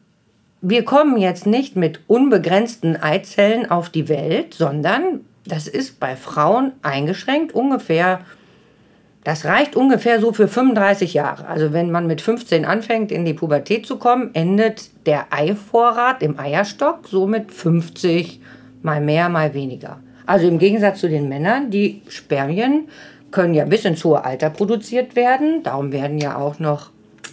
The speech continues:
siebzig, achtzig-jährige Männer manchmal Vater. Das kann den Frauen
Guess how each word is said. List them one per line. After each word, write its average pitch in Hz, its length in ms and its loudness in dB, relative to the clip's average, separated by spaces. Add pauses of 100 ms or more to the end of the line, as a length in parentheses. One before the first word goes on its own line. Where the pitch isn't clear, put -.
(180)
siebzig, 180 580 -4
achtzig-jährige 165 800 -2
Männer 147 360 0
manchmal 185 400 -2
Vater. 170 600 -2 (380)
Das 220 140 -2
kann 233 200 0
den 196 140 0
Frauen 170 540 0